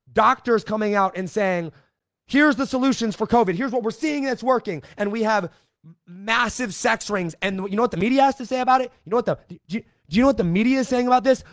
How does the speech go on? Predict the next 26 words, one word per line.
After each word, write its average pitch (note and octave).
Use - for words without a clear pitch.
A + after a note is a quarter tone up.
The F3
crazy B3
conspiracy B3+
theory. C#3+
The A#3+
crazy D4+
conspiracy C4+
theory F#3
that, G#3
that, G#3
that, -
that, F#3+
uh, F3+
the F3+
extreme B3
right A3
people D#3+
are, F#3+
are F3+
doing. C#3+
The G3+
crazy C#4
conspiracy A#3+
about F#3+
sex G3
trafficking. C#3